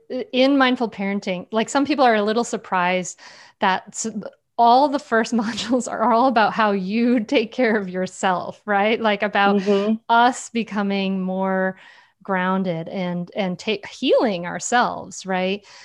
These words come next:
Speaker 1: And, and part of that is that self-compassion piece. Well,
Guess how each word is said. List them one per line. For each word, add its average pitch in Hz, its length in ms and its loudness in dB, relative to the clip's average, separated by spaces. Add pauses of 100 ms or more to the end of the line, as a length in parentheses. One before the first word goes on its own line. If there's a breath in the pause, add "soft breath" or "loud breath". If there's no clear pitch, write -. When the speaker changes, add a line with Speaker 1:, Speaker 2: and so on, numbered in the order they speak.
(200 loud breath)
Speaker 1:
And, 208 440 0 (120)
and 202 320 -2
part 240 300 2
of 240 120 2
that 190 340 2
is 202 500 0
that 180 500 0
self-compassion 185 920 -6
piece. 175 260 -12
Well, 196 240 -4